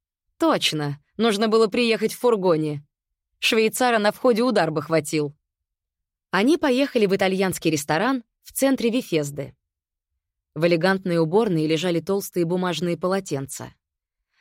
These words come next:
Самира подумала, что в былые годы стащила бы парочку рулонов и спрятала в сумку. Логан заказал хорошее белое вино и брускетту на закуску. Говорили о работе.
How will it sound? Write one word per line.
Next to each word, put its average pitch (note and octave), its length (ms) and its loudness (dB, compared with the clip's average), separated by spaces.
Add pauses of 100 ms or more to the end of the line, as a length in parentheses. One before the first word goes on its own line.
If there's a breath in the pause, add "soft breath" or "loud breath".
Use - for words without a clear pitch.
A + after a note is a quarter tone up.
(120)
Самира B3+ 460 2
подумала, B3 500 2
что G3 220 0
в F3 60 -4
былые G#3 320 2
годы G3+ 460 -2 (300)
стащила B3+ 560 -2
бы F3+ 140 -2
парочку E3+ 440 -2
рулонов E3+ 440 0
и F3+ 40 -4
спрятала G3 460 -4
в - 80 -10
сумку. - 540 -6 (960)
Логан G3+ 400 2
заказал D#3+ 420 0
хорошее D#3 520 0
белое D3+ 360 0
вино E3+ 400 -2 (560)
и C#4 120 0
брускетту G#3+ 520 -2
на F#3+ 120 -2
закуску. D3 680 -8 (800)
Говорили A3 480 2
о D4+ 100 4
работе. D#3 580 -2